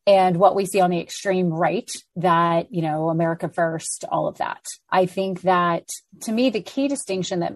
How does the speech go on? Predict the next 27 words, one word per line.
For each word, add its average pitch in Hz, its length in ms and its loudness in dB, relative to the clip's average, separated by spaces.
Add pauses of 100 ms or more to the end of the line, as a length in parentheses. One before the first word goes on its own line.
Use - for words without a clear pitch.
(120)
that 180 180 2
exists 175 500 2
here, 165 180 0
and 165 120 0
I, 175 200 0
it, 180 120 -4 (480)
bear 226 360 -2
with 233 140 -2
me 185 80 0
'cause 170 140 -2
I 170 80 2
think 190 180 -8
this - 160 -2
matters 214 560 -2
in - 80 -8
the 185 80 -2
long 180 300 0
term, - 340 -12 (100)
is 180 240 0
that 190 380 4
what 202 320 4
we 269 140 -2
see 262 200 -4
coming 185 440 -4
from 170 240 -2
the 165 100 -2
right, 156 400 -6